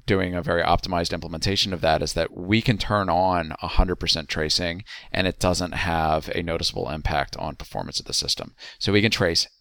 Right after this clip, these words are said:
every single call that comes into the system. The problem is, is we can't store it, <laughs> right? So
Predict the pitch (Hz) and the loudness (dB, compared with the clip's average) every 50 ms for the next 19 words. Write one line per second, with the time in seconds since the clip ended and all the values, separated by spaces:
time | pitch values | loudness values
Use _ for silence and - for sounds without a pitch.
0 | _ - - 104 101 101 95 101 110 107 95 - - 85 87 85 85 85 - - | _ 2 4 4 4 2 0 -2 -4 -2 0 0 0 0 -2 -4 -4 -4 -4 -4
1 | 78 76 80 82 - - 80 - - 78 82 - - - - - - - - 58 | -4 -4 -4 -4 -8 -10 -10 -10 -10 -8 -8 -6 -4 -4 -4 -4 -4 -6 -8 -10
2 | - - - _ _ _ _ _ - - - - - - 120 135 117 107 104 101 | -14 -20 -20 _ _ _ _ _ -10 -10 -10 -6 2 4 6 6 6 4 2 0
3 | 95 - 98 95 95 104 - - - 101 95 - _ - - - - - 82 73 | 0 -2 -4 -4 -6 -4 -4 -2 -2 -4 -4 -6 _ -8 -6 -6 -4 -4 -4 -4
4 | 58 50 50 - - - - - 156 127 - - - - - - - - - - | -4 -8 -10 -10 -8 -6 -2 -2 -2 -2 -2 -4 -10 -18 -20 -20 -20 -20 -20 -8
5 | - - 92 92 - - 98 92 90 87 90 87 85 | -4 -2 0 2 2 4 4 4 4 4 4 2 0